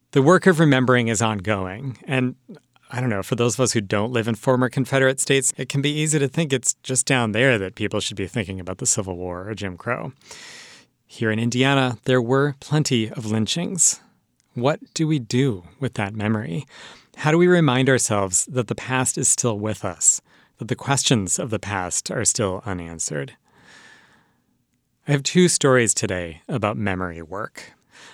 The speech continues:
about how art can keep these conversations going. Coming up later in the show, two competing anti-lynching exhibits from the nineteen thirties and remembering lynchings here in Indiana.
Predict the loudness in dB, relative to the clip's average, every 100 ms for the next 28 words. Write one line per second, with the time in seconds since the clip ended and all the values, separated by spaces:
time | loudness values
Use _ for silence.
0 | -6 -2 0 2 2 2 0 0 -6 -4
1 | -4 -2 -2 -2 -4 -4 -4 -4 -6 -6
2 | -4 -4 -4 -8 -10 _ _ _ -20 -20
3 | -4 2 4 4 4 4 6 4 4 4
4 | 2 2 0 0 6 6 6 4 2 2
5 | 2 4 2 2 0 0 0 0 2 2
6 | 2 2 0 2 2 2 0 2 4 4
7 | 2 2 0 2 4 6 4 2 0 -6
8 | -18 -20 -16 -6 -2 2 2 4 2 2
9 | 0 0 -2 0 0 2 0 -2 -4 -6
10 | -8